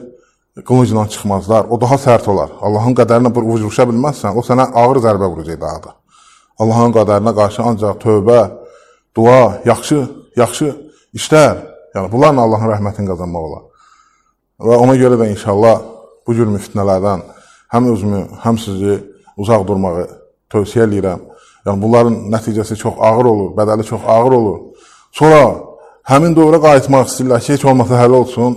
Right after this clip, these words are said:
ona da qayıda bilmirlər. Əllərindən, insan, insan ümumiyyətlə unutqan sözündən götürülüb. Tez unudur, yaddan çıxarır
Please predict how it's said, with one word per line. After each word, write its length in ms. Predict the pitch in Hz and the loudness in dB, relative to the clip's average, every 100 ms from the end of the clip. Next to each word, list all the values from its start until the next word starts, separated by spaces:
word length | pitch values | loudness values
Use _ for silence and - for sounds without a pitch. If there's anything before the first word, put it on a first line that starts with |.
| 127 | 0
ona 160 | 139 | 2
da 80 | 135 | 2
qayıda 260 | 110 95 90 | 2 0 -2
bilmirlər. 440 | 90 90 80 78 - - - - 117 | -6 -8 -10 -14 -18 -20 -20 -8 -2
Əllərindən, 520 | 117 120 120 131 107 | 2 2 2 0 0
insan, 240 | 120 139 156 143 127 | -4 -2 -2 0 -2
insan 260 | 123 156 160 | -2 -2 -2
ümumiyyətlə 400 | 135 139 139 120 | -2 -2 -4 -4
unutqan 440 | 123 113 - 156 | -4 -4 -2 -2
sözündən 420 | - 113 101 104 95 | 0 -2 0 -2 -2
götürülüb. 380 | 104 - 76 _ _ - - _ | -6 -10 -18 _ _ -20 -20 _
Tez 180 | - 165 | -2 0
unudur, 300 | 143 117 104 110 | 2 0 0 2
yaddan 320 | 120 139 190 | 2 0 -2
çıxarır 400 | - 139 147 107 | 2 2 4 0